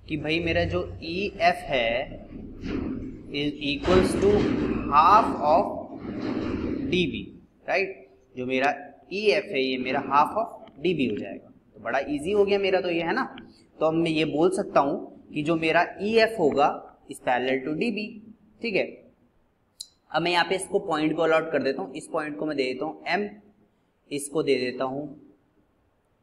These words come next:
ओ, और इसको दे देता हूँ एन, ठीक है। तो एमओएन, ठीक है। अब यहाँ पे देखिए, बड़ा ही इंटरेस्टिंग है, जब मैंने इसको काटा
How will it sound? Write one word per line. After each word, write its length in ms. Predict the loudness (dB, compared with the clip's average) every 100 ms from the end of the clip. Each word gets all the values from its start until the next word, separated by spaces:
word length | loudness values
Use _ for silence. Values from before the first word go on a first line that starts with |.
| _ _ _ _ _ -4
ओ, 360 | 4 8 8 6 2 -2
और 120 | -4
इसको 280 | -4 -4 -2
दे 140 | -2
देता 200 | -2 -2
हूँ 320 | -4 -4 -10 -20 _ _
एन, 380 | 4 4 2 -6
ठीक 160 | -2 0
है। 100 | -2
तो 400 | -6 -20 -20 -8
एमओएन, 760 | -2 0 0 0 0 0 -2 -8 -14 _
ठीक 120 | -4
है। 80 | -4 -4 -8 -2
अब 100 | -2
यहाँ 300 | -2 -2 0
पे 140 | 2 2
देखिए, 400 | 0 -2 -4 -6 -6
बड़ा 220 | 0 2
ही 160 | 2 0 -6 -16 -12
इंटरेस्टिंग 520 | -10 -6 -8 -4 -2 0
है, 100 | 0
जब 120 | 0
मैंने 180 | -2 -4
इसको 220 | -4 -2
काटा 480 | 2 4 4 4